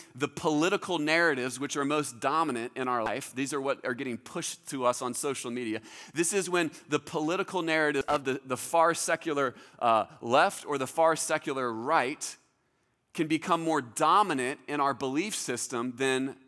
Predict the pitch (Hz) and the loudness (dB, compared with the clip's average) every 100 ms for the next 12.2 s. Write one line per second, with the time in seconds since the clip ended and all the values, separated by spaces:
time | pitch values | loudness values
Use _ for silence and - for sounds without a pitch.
0 | 113 131 127 127 127 113 - - 143 98 | -4 -4 -2 -6 -6 -8 -6 -6 -6 -6
1 | - - - - 143 156 147 - 208 202 | -10 -18 -12 -2 0 0 -2 0 0 0
2 | 170 131 151 151 151 135 110 - 196 170 | -6 -2 0 0 -4 -6 -6 -2 0 -2
3 | - - - 151 156 - - 185 202 - | -6 -12 -4 0 0 -2 0 2 2 0
4 | - 147 - - - 202 - 135 131 120 | 0 0 -2 -12 -6 -6 0 2 2 2
5 | 131 160 135 135 - - - - 151 131 | 0 0 0 -2 -14 -20 -10 -2 0 0
6 | - - 160 143 - 123 - 117 - - | -4 -4 -2 -2 -4 -10 -8 -10 -10 -18
7 | - - - _ _ _ _ _ - 170 | -14 -14 -16 _ _ _ _ _ -6 -4
8 | 147 156 175 180 165 - 135 - - 226 | 0 2 2 2 0 -6 -2 0 0 0
9 | 208 143 127 127 - - - - 143 135 | 0 0 0 -8 -20 -20 -20 -2 0 0
10 | 147 123 143 - - 214 214 190 160 147 | -4 -2 0 0 4 4 4 2 0 -2
11 | - 156 147 151 143 131 151 180 165 123 | -2 0 2 2 2 4 4 4 2 -2
12 | 120 - | -4 -8